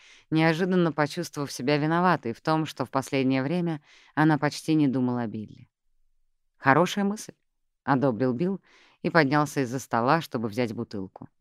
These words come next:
"Сегодня даже в старом добром клубе Мутаига не сыщешь спиртного, что называется, днём с огнём. А что уж тогда говорить об алкогольном довольстве военных? Думаю, пора тебе возобновить старую дружбу со своей крестной".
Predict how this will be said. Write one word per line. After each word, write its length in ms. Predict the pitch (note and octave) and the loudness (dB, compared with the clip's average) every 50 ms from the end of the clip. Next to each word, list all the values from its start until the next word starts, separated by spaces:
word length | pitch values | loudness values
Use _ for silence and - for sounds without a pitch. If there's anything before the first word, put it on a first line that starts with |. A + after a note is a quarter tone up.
| _ _ _ _ _ _ _ _ _ _ _ _ _ - | _ _ _ _ _ _ _ _ _ _ _ _ _ -10
"Сегодня 440 | - - E3 D#3 F3+ F#3+ E3+ F3+ D#3+ | -4 0 2 4 4 4 4 4 4
даже 200 | D#3+ E3 D#3+ E3+ | 4 4 4 2
в 60 | - | 0
старом 360 | - - E3 E3+ E3+ D#3+ D#3 | 2 4 4 6 6 6 6
добром 360 | D3+ E3+ E3 C#3+ D#3 D3 C#3+ | 6 6 6 6 4 2 2
клубе 320 | - - D3 D#3 C#3+ D3+ D3+ | 0 0 -2 0 2 2 4
Мутаига 640 | D3+ D3+ C3+ A#2+ C#3+ C#3 D3 E3 E3+ D3+ C#3 C3+ | 4 2 2 2 2 2 4 2 2 0 0 2
не 160 | C3 C3+ C3+ | 2 2 2
сыщешь 440 | A#2+ - C#3 C3+ B2 - C3+ B2 - | 0 0 -2 -2 -2 -2 -6 -10 -10
спиртного, 600 | - - C3 - - B2+ B2 A#2+ A2+ A2+ A2+ - _ - - - _ | -10 -8 -8 -6 -4 -2 -2 -2 -2 -4 -6 -8 _ -20 -20 -20 _
что 180 | - - - D3+ | -8 -2 2 4
называется, 440 | C#3 C3+ C#3 D3+ D3+ D3 - - B2 | 4 4 4 4 2 2 0 0 0
днём 220 | B2 C#3 C#3 C3+ | 2 2 2 2
с 100 | C3 - | 0 -2
огнём. 400 | C#3+ B2+ C3+ B2 A2 G#2+ G#2+ - _ _ _ _ _ _ _ _ _ | -4 -4 -4 -4 -6 -6 -10 -12 _ _ _ _ _ _ _ _ _
А 100 | - C#3+ | -2 -2
что 180 | B2+ - D#3+ D#3 | 0 2 0 0
уж 100 | D3 - | 0 2
тогда 280 | - D3 C3 A#2+ C#3+ | 0 0 2 2 2
говорить 400 | C3+ A2+ C3 C3+ C3+ C#3+ D3 C#3 | 2 2 2 2 4 4 4 2
об 140 | D#3 C3+ B2 | 2 2 2
алкогольном 560 | C3 B2 - C3 A#2+ G#2+ C3+ C#3 C#3 C3+ C3 | 0 0 0 -2 -2 0 0 0 2 2 2
довольстве 480 | B2 B2+ B2 A#2+ B2+ B2 - - B2+ B2 | 2 2 0 0 -2 -4 -6 -6 -4 -2
военных? 520 | A#2+ B2 A#2 A#2 A#2+ B2 B2+ C#3 C3+ C3 - _ _ _ _ _ _ _ _ _ _ _ _ _ - | 0 0 2 0 0 -2 -2 -4 -6 -8 -12 _ _ _ _ _ _ _ _ _ _ _ _ _ -4
Думаю, 480 | C#3 D3 F3+ G3 A3+ A3 A3 G#3+ G#3 F3 | 0 2 6 6 8 8 8 6 6 6
пора 260 | F#3 F3+ F3 F3+ F#3 | 8 8 8 8 6
тебе 240 | - F#3+ E3+ F#3 F3 | 4 4 2 4 4
возобновить 640 | D#3 E3+ D3+ E3 C#3+ D#3 D#3+ D3+ D3+ D#3+ E3 D3 - | 4 2 2 2 4 4 4 4 4 2 0 0 -2
старую 400 | - - D3 D3 D3 C#3+ C#3+ B2+ | 0 4 4 6 6 4 2 2
дружбу 500 | A#2 C#3+ D3 D3+ E3+ E3+ F3+ E3 F3+ E3 | 2 2 2 2 2 2 0 -2 -2 -2
со 140 | - E3+ | -4 -6
своей 360 | C#3+ - B2+ A#2+ B2 B2+ C3 B2 | -6 -4 -2 0 0 0 0 -2
крестной". 600 | - B2 A2+ G#2 G#2+ - - - - A2 G#2+ | -2 -4 -6 -6 -6 -8 -10 -12 -12 -12 -12